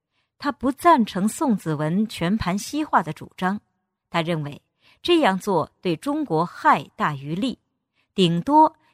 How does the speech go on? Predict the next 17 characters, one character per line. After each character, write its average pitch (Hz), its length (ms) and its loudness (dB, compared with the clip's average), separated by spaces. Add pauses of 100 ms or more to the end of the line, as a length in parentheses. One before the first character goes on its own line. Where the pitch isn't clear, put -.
也 170 120 2
不 170 200 -4
过 175 180 -2
是 160 160 -8
利 202 260 -4
害 156 220 -8
相 208 260 -6
当。 247 240 -2 (560)
他 160 140 -4
说， 151 320 -8 (880)
今 294 220 0
天 294 200 -2
科 311 220 -2
学 175 180 -2
的 196 80 -2
进 208 300 -2
步 104 260 -12